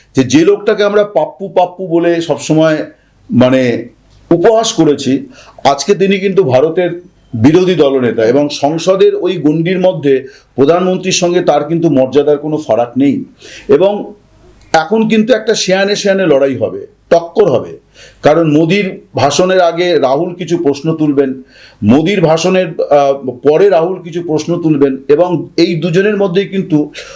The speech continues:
ফলে যেটা হচ্ছে যে আগামী দিনে যদি কোনো, কোনো কারণে মোদি সরকারের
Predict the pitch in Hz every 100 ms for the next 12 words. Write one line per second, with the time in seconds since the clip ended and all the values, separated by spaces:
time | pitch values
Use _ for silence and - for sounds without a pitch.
0 | - - 196 226 220 220 233 170 185 226
1 | 220 165 156 202 202 214 202 202 208 196
2 | 196 196 175 185 185 190 196 196 151 143
3 | 160 170 175 170 180